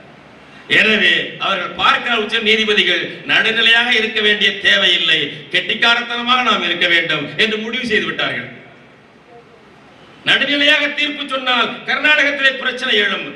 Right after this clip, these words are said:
"உன்னால் தான்" என்று நம் மீது பழி போடுவார்கள். தமிழ்நாடு பாதிக்கப்பட்டால் அது பாதிக்கப்பட்டு,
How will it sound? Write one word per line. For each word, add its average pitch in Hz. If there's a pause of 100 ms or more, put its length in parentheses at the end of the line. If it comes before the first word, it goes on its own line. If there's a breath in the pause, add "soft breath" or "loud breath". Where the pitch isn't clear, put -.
(240)
"உன்னால் 277
தான்" 285
என்று 262
நம் 240
மீது 262 (100)
பழி 226
போடுவார்கள். 190 (880 loud breath)
தமிழ்நாடு 302 (120)
பாதிக்கப்பட்டால் 285 (260)
அது 262 (100)
பாதிக்கப்பட்டு, 294